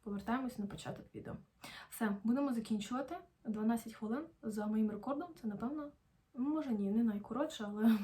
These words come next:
в цілому коротке відео. Все, я вас всіх обіймаю, цілую і пам'ятайте, що ви найкраще у себе. Цінуйте, любіть себе і обирайте те,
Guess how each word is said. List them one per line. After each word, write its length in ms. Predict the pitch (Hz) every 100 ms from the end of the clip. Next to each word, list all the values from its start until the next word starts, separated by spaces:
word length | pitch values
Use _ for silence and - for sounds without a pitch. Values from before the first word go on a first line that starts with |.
| 196 - _ -
в 180 | - -
цілому 280 | 220 220
коротке 440 | 220 226 220 - 220
відео. 420 | 202 - - - - - - - 240 330 - -
Все, 200 | - 220
я 140 | 254
вас 180 | 262 220
всіх 320 | - 226 -
обіймаю, 420 | 208 214 233 302
цілую 440 | 311 233 220 285 294
і 420 | - 226 247 240
пам'ятайте, 600 | 233 208 208 214 226 226
що 240 | 220 - 202 202 196 196 196 196
ви 360 | 214 254 294 285 226
найкраще 640 | 226 214 196 196 - 202 -
у 80 | 214
себе. 360 | - 202 202 208 - -
Цінуйте, 480 | - 220 240 254 285 285
любіть 300 | 220 208 202
себе 280 | - 254 320 - - -
і 100 | 220
обирайте 400 | 226 226 226 220
те, 280 | 220 240 330